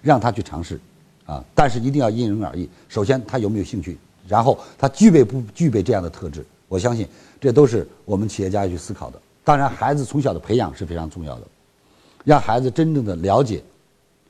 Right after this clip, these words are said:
你创业的艰难，让孩子真正了解你用心良苦，让孩子真正知道市场上打拼的艰难，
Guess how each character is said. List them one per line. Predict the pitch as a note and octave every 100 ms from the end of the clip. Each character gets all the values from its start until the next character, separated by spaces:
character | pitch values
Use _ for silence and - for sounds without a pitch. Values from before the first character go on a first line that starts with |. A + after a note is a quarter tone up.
| _
你 | B2+ G#2+
创 | - B2+
业 |
的 | G2+
艰 | A#2+ G#2
难， | D2+ C#3
让 | B2+
孩 | A#2
子 | B2
真 | F3+ F3
正 | C#3
了 | G2 A2+
解 | F#2 - _ -
你 | A2
用 | C3 G#2+
心 | A#2+
良 | F#2+
苦， | F#2+ D2
让 | B2+
孩 | -
子 | C3+
真 | B2+ A3+
正 | A3 B2+
知 | B2
道 | A2 - - _
市 | - - G3
场 | - F2+
上 | G2 E2+ - _
打 | - D#2+
拼 | B2+
的 | G2+
艰 | B2+
难， | F#2